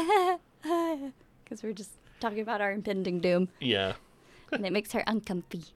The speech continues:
Speaker 1: Not that she doesn't like it. It's just people never talked about it.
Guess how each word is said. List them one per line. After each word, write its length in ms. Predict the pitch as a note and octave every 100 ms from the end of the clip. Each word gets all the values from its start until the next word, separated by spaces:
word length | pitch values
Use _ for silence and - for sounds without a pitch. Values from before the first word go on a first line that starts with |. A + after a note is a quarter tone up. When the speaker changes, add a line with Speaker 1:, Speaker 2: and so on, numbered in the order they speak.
| - - - - - - -
Speaker 1:
Not 240 | A#3+ C4+
that 160 | A#3 -
she 240 | - G#3+ F#3 -
doesn't 300 | G3+ - -
like 280 | A#3 C#4+
it. 160 | E3+ F3
It's 120 | -
just 440 | F3 F3+ - - - _ _ _ _ _
people 240 | - G3+ A3+
never 200 | B3 C4
talked 240 | D4+ -
about 180 | D3+
it. 100 | D3